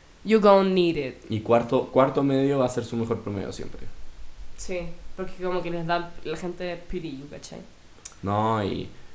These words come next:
Speaker 2: y como que es fácil el segundo semestre. El primer semestre es como lo yo, pero el segundo semestre es
Speaker 1: Básicamente,
Speaker 2: fácil.
Speaker 1: te-, segundo y tercero medio fue el peor año de la vida.
Speaker 2: Tercero medio fue el peor año.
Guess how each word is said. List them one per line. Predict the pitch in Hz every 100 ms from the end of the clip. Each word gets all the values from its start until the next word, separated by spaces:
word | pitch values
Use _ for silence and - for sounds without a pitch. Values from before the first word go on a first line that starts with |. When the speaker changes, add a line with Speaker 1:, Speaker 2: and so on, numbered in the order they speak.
| - -
Speaker 2:
y | 95
como | 95 90 90
que | 82 78 57
es | -
fácil | - 101 - - - -
el | - 98
segundo | 92 92
semestre. | - - - -
El | -
primer | 90 98
semestre | 104 104 101
es |
como | 113
lo | 110 98
yo, | 90
pero | 78
el | 90
segundo | - 240
semestre | - 302
es | 277
Speaker 1:
Básicamente, | 285 -
Speaker 2:
fácil. | - -
Speaker 1:
te-, |
segundo | - 240 254
y |
tercero | 220 - 202
medio | 190 190
fue | 185
el | 185
peor | 180 170
año | 160 160
de |
la | 156
vida. | 156
Speaker 2:
Tercero | 151 - - 95
medio | 92 90 90
fue | 87
el |
peor | - 85
año. | 85 82